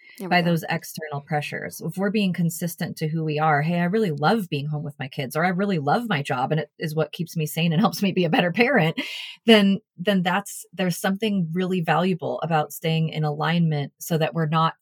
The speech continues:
Speaker 2: forcing a square peg into a round hole in our own life.
Speaker 1: Yep. I love that.
Speaker 2: It's
Speaker 1: So
Speaker 2: important.
Speaker 1: communication, creativity, consistency, and consistent creative communication. <laughs>
Speaker 2: <laughs> There you go.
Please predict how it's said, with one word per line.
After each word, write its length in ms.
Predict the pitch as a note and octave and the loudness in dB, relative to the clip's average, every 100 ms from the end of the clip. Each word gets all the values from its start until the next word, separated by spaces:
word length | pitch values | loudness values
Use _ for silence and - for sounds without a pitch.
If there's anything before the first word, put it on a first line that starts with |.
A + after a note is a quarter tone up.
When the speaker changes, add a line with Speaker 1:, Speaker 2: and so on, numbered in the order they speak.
| - | -2
Speaker 2:
forcing 340 | E3 - D#3+ | -2 0 0
a 60 | C#3+ | -2
square 280 | - D#3 | -2 -4
peg 220 | D3+ D#3+ D3+ | 0 0 0
into 200 | D3 D3+ | 0 0
a 40 | |
round 220 | C#3+ C#3+ | 0 -2
hole 240 | D3 F3+ E3+ | -2 2 4
in 80 | |
our 120 | D3 C#3+ | 2 -2
own 120 | C#3+ | -4
life. 440 | A#2+ - - - _ _ - | -6 -10 -14 -20 _ _ -8
Speaker 1:
Yep. 200 | G3 - _ _ - | -8 -8 _ _ -14
I 60 | |
love 220 | F3 E3 - | -12 -14 -14
that. 160 | - - _ _ _ _ _ | -16 -16 _ _ _ _ _
Speaker 2:
It's 100 | - | -2
Speaker 1:
So 140 | F3 | 0
Speaker 2:
important. 280 | D#3+ - - | 0 -4 -6
Speaker 1:
communication, 720 | A3 A#3 B3 B3+ A3 G#3+ G3+ | 0 2 2 2 0 0 -4
creativity, 720 | G3+ B3 F#3+ - E3 E3+ E3 | -2 -2 -2 -2 -4 -4 -6
consistency, 960 | - F3 - G3+ - - - E3 D3 D3 _ _ | -4 -6 -4 -6 -6 -10 -8 -8 -8 -8 _ _
and 320 | D#3+ D3+ C#3+ - _ | -2 -2 -4 -10 _
consistent 540 | - F3+ C4+ - - | -8 -6 -6 -8 -10
creative 320 | - D#3+ D#3+ E3 | -8 -8 -8 -10
communication. 580 | F3 F#3 G3+ F3 G3 - | -8 -8 -6 -6 -4 -4
<laughs> 100 | - | 2
Speaker 2:
<laughs> 0 | B4+ - - - C#5+ B4 | 2 6 6 6 4 4
There 180 | C5 C5 | 0 0
you 160 | C#5+ | 0
go. 60 | C5+ | 2